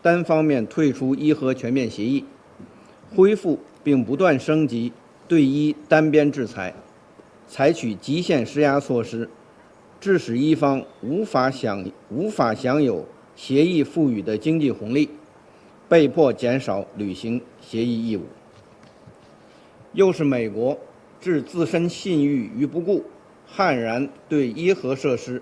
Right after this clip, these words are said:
发动军事打击，破坏由其自身发起的谈判进程，再度导致伊核问题走入困局，地区局势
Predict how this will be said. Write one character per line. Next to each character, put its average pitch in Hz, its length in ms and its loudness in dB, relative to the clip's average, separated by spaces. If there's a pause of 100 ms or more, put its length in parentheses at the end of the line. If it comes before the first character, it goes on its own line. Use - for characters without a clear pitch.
(120)
发 135 160 -4
动 120 240 -8 (100)
军 160 220 -4
事 143 140 -10
打 78 220 -10
击， 110 240 -12 (680)
破 196 260 2
坏 143 300 0 (180)
由 139 220 0
其 160 200 -4
自 160 260 -2
身 170 260 -2
发 139 260 -4
起 101 200 -10
的 98 180 -12 (160)
谈 117 220 -8
判 117 180 -6
进 107 180 -8
程， - 140 -18 (720)
再 185 320 2
度 127 320 -2
导 98 240 -4
致 127 240 -4 (100)
伊 143 160 0
核 123 160 -4
问 120 220 -6
题 95 240 -12 (180)
走 104 180 -6
入 113 160 -6
困 113 260 -6
局， 85 220 -14 (540)
地 156 160 0
区 147 240 -2
局 113 200 -6
势 120 240 -8